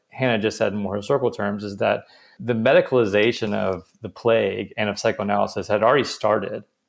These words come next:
well before psychoanalysis could even really get any roots set down.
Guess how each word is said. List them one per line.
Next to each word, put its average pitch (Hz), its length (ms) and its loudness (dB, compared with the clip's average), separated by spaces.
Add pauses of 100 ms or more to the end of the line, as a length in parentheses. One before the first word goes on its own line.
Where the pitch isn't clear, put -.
(140)
well 117 320 4
before 101 500 -2
psychoanalysis 101 640 -2
could 95 80 -4
even 101 200 -4
really 104 200 -4 (140)
get 131 160 -2
any 104 120 -4
roots 123 580 -2 (100)
set 117 320 -2
down. - 320 -10